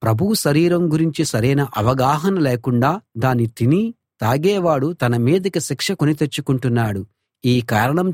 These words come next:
చేతనే మీలో చాలా మంది నీరసంగా, అనారోగ్యంగా ఉన్నారు.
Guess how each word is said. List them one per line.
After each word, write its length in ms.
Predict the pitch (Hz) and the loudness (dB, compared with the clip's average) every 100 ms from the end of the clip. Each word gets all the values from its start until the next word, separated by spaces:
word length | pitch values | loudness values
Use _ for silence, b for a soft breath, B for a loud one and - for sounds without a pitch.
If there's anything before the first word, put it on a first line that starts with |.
| 180 | 0
చేతనే 380 | 170 160 147 190 | 0 0 0 2
మీలో 360 | 160 151 143 | 2 2 2
చాలా 420 | 131 123 113 170 | 0 0 0 0
మంది 440 | 170 143 135 160 208 _ _ - | 0 0 0 0 -2 _ _ -4
నీరసంగా, 800 | 113 127 165 - 156 151 147 190 _ 107 | 0 2 0 0 0 2 2 -2 _ -4
అనారోగ్యంగా 800 | 113 151 175 143 120 135 127 | 0 0 0 0 0 0 0
ఉన్నారు. 540 | 170 151 139 123 104 | 0 2 2 0 -4